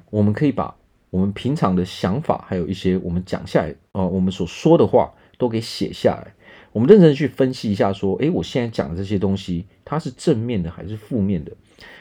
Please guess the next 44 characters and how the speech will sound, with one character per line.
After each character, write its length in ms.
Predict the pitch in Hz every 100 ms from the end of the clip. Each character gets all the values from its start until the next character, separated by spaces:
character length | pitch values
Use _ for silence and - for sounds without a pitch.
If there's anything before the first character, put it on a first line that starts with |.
| -
如 100 | 170
果 100 | 220
你 120 | 117
发 200 | 92 127
现 160 | 160 139
说 200 | 117 127
你 140 | 104
的 100 | 85
想 320 | 85 - 85 -
法、 260 | 92 - 92
你 100 | 85
的， 200 | 82 - -
你 160 | 92
所 200 | 92 101
说 280 | - - 151
的 80 | 104
话， 280 | 120 104 -
它， 300 | - 123 123 -
你 120 | 117
写 220 | 156 -
下 220 | - 147 98
来 80 |
的 60 | 73
时 220 | - -
候 260 | 87 110 - _ _ -
都 240 | 127 131 135
是 340 | - 131 - _ _ _ _
偏 280 | - 135 139
负 260 | - 202 107
面 240 | 117 95
的， 120 | 85 - _ _ _ _ _ _ _ _ _ _ - - - - - - _
那 120 | - 175
么 160 | 143
你 140 | 104 95
就 100 | 147
可 120 | 135
以 180 | 110 - _ _ _ _ _ -
把 160 | 98
它 300 | 95 123 131 -
改 260 | - 57 60
为 280 | 78 82 107
正 260 | - - 101
面 240 | 104 87
的。 160 | 71